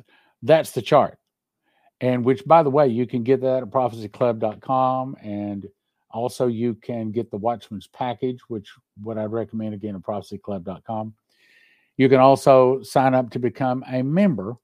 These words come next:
of the Prophecy Club. And we ask there a donation of nine dollars and ninety cents a month. You can give more or less, but that's what we suggest. That's what the dream said.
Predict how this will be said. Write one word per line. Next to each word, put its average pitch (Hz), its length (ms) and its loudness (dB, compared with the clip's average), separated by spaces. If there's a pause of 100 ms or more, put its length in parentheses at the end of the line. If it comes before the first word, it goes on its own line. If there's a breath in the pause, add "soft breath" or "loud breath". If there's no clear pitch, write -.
(140)
of 131 140 -6
the 127 80 -4
Prophecy 156 480 0
Club. 90 300 -14 (720)
And 113 420 -4
we 120 220 2
ask 117 200 -2
there 117 260 0
a 101 40 -6
donation 107 520 -4
of 95 40 -10
nine 110 300 -4
dollars 104 320 -2
and 98 100 -6
ninety 98 240 -4
cents - 340 -14
a 92 40 -12
month. 85 260 -12 (320)
You 101 100 -12
can 87 80 -14
give 101 140 -6
more 151 300 0
or 143 80 2
less, 131 480 0
but 110 200 -6 (220)
that's 107 240 -6
what 101 160 -10
we 90 140 -10
suggest. - 560 -20
That's 101 200 -8
what 104 140 -8
the 87 80 -14
dream 82 320 -12
said. 85 220 -20